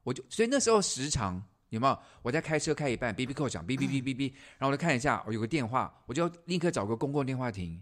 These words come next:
Speaker 1: 我就回那电话说：“对不起，你刚刚有B B 扣找我吗？”他说：“哎呀，沈航，我是艾姐啦。”我说：“哦，艾姐，你找我什么事？”就你知道，就立刻可以找到你了。
Speaker 2: 那好像是后期，在前面的时候是你要打到哪，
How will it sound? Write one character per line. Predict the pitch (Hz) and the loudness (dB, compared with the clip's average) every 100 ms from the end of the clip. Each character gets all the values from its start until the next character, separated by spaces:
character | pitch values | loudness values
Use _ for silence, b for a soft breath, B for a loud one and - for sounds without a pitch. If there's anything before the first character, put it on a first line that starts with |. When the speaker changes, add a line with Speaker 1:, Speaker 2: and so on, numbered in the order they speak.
| - | -10
Speaker 1:
我 | 110 | -4
就 | 151 | -4
回 | 147 104 | -2 -2
那 | 131 | -2
电 | 131 | -2
话 | 123 | -4
说 | 127 117 b b - | -4 -6 b b 2
：“对 | |
不 | 160 | 2
起， | 131 104 | 0 -4
你 | 95 | -2
刚 | 143 | -2
刚 | 160 151 | -2 -4
有 | - 98 | -4 -4
B | 127 | -2
B | 139 | -2
扣 | 151 | -2
找 | 113 98 | 0 2
我 | 101 95 | 0 -2
吗？” | 107 | -4
他 | |
说 | 147 202 B B | 0 0 B B
：“哎 | 370 359 | 4 6
呀， | 349 285 247 | 8 8 6
沈 | - 165 | 4 2
航， | 156 175 | 4 4
我 | 185 | 6
是 | - | 6
艾 | 311 269 | 6 4
姐 | - 143 110 | 2 2 4
啦。” | 117 101 | 4 2
我 | |
说 | 117 220 | 2 4
：“哦， | 311 | 4
艾 | 311 170 | 4 2
姐， | 180 | 0
你 | 147 | 0
找 | 165 | 2
我 | 180 | 0
什 | 113 | -2
么 | |
事？” | 104 127 | -6 -2
就 | 175 | -2
你 | 160 | -2
知 | 123 | -2
道， | 143 B B | -2 B B
就 | 214 | 6
立 | 254 | 6
刻 | 208 | 6
可 | 175 | 4
以 | 165 | 4
找 | 113 | 4
到 | 139 | 2
你 | 135 85 | 0 -2
了。 | 82 82 | -2 -2
Speaker 2:
那 | |
好 | 240 165 | -2 -4
像 | 160 | -4
是 | |
后 | 180 196 | -4 -4
期， | 143 - 120 113 | -6 -8 -10 -6
在 | 233 226 | -2 -2
前 | - 151 | -2 -2
面 | 190 | -2
的 | 170 | -2
时 | 135 | -4
候 | 143 | -6
是 | 151 | -6
你 | 143 | -6
要 | - | -8
打 | 113 | -8
到 | 123 160 147 | -6 -6 -6
哪， | 151 131 | -10 -10